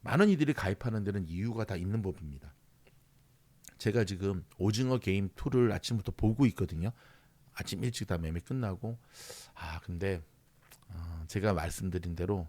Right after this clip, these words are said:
아, 별로야, 별로. 아직 끝까지는 다 못 봤는데, 아, 이렇게 전개가 이렇게 좀 보링하면 안 돼요. 좀 뭔가, 아, 이러려면 또 왜 만들었니?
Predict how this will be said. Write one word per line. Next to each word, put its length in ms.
아, 80
별로야, 360
별로. 200
아직 180
끝까지는 460
다 60
못 180
봤는데, 520
아, 80
이렇게 160
전개가 1000
이렇게 280
좀 180
보링하면 560
안 160
돼요. 680
좀 140
뭔가, 500
아, 140
이러려면 400
또 100
왜 160
만들었니? 840